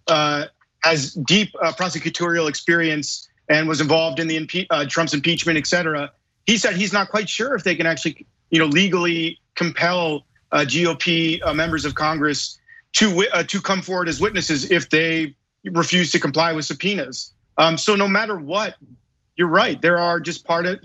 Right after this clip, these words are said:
partisan elements to all of this, which is quite unfortunate because of how, uh, unprecedented this event was. I mean, if you,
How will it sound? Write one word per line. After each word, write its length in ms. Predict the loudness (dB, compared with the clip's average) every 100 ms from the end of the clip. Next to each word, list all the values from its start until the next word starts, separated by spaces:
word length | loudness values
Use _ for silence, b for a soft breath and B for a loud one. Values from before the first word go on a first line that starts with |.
| -2
partisan 340 | 2 2 2
elements 360 | 2 2 0 -2
to 100 | 0
all 240 | 0 0
of 100 | -2
this, 380 | -2 -2 -4 -6 b b _ 2
which 220 | 4 4
is 100 | 0
quite 260 | 0 0
unfortunate 640 | 0 -2 -4 -4 -4 -4 -4
because 460 | -4 0 0 2
of 120 | -2 -2
how, 500 | 0 0 0 -4 -8 _ _ -2
uh, 400 | 2 2 2 0 -4 _ _ _ 0
unprecedented 800 | 0 2 2 2 0 0 -2 -2
this 160 | -4
event 300 | -2 -2 -2
was. 260 | -2 -2 0
I 60 | 0
mean, 140 | 0
if 100 | 0
you, 140 | 0